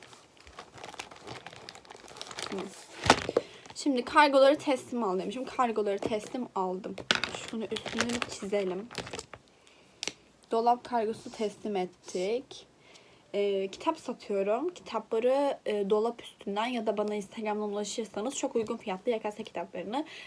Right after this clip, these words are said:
elimden çıkarıyorum. Bilginiz olsun, yazabilirsiniz. Trendyol kontrol et demişim. Kelime defterimi geçirmedim. Kitabımı okudum otuz sayfa. Kelime defterine çalışacağız. Making Connection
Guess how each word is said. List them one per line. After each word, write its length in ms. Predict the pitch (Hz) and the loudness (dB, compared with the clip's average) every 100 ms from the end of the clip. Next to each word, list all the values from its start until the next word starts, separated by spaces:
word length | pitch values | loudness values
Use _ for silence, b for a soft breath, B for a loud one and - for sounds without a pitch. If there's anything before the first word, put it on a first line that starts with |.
| B 220 | B -4
elimden 300 | 214 240 240 | 0 0 0
çıkarıyorum. 640 | - - 175 170 170 254 - - | -4 -2 0 0 0 -4 -10 -6
Bilginiz 440 | 208 202 214 202 | -4 -2 -2 0
olsun, 500 | 208 196 196 - 330 - | 0 0 -4 -6 -6 -4
yazabilirsiniz. 580 | 214 196 196 196 226 - - | -2 0 -2 -4 -8 -8 -4
Trendyol 380 | 254 226 220 240 | -2 0 -2 -4
kontrol 420 | 240 220 220 196 | -4 -6 -4 -4
et 100 | 190 - | -4 -8
demişim. 540 | - 202 190 262 311 B B B B B | -10 -10 -6 -2 -2 B B B B B
Kelime 320 | 277 269 277 | -2 2 2
defterimi 360 | 254 247 294 277 | 2 2 4 6
geçirmedim. 800 | 226 214 - 254 220 196 254 415 - - - | 4 4 0 0 0 0 0 -2 -8 -20 -18
Kitabımı 480 | - 254 233 247 208 | -6 -4 -2 0 0
okudum 340 | 196 196 202 | -2 -4 -2
otuz 260 | 180 - - - | -2 -6 -18 -12
sayfa. 480 | 196 196 190 247 294 - B B B B - - - | -8 -6 -6 -8 -8 -12 B B B B -20 -18 -16
Kelime 260 | - 277 269 | -2 0 2
defterine 560 | 226 208 220 202 202 208 | 0 0 -2 0 -2 -2
çalışacağız. 680 | 269 285 294 285 294 285 294 - - - - - - - | 0 0 2 0 2 0 -4 -16 -20 -20 -20 -20 -14 -2
Making 420 | 254 277 269 254 | 2 2 2 0
Connection 720 | 269 247 262 - - 247 247 | 2 0 -2 -4 -4 -4 -8